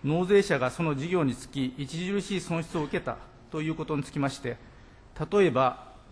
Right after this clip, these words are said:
直前の一年間の利益金額の二分の一を超えて損失が生ずる場合など、著しい損失を受けた場合において、というふうに、えー、されております。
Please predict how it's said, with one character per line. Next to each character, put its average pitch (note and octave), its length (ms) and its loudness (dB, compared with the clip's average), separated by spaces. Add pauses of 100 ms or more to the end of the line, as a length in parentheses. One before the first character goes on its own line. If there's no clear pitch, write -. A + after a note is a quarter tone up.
直 E3+ 220 -4
前 F#3 120 2
の F3 140 2
一 D3+ 180 -2
年 G3 180 2
間 C3+ 240 2
の A2+ 80 -4
利 C#3 120 -2
益 C#3+ 140 -4
金 D3 220 0
額 B2 200 -2
の A2+ 100 -4
二 B2+ 140 -2
分 F#3 200 2
の F#3 100 2
一 F3+ 180 0
を F3 140 2
超 F3 100 2
え F3 60 0
て F3+ 380 -2
損 D3 220 -4
失 - 140 -8
が C#3+ 100 0
生 C#3 200 -2
ず C3 100 -4
る B2+ 80 -2
場 A#2+ 160 2
合 A#2+ 60 4
な A#2+ 200 0
ど、 A2+ 180 -6 (600)
著 D#3 400 -4
し F3 180 -6
い D3+ 40 -2
損 D#3 180 -2
失 D3 140 -6
を - 40 -2
受 C#3 120 -4
け - 40 -6
た C#3 80 -2
場 C3 120 0
合 B2+ 60 2
に B2 100 0
お A#2+ 80 -2
い A2+ 60 -6
て、 C#3+ 360 -2 (680)
と E3+ 100 -2
い E3 60 0
う - 20 0
ふ F3 120 -4
う - 20 2
に、 D3 220 2
え A#2+ 320 -10
ー、 - 40 -14
さ A#2+ 100 -10
れ A2+ 80 -4
て A#2 120 -10
お - 20 -4
り G#2+ 80 -8
ま C3 100 -6
す。 - 160 -16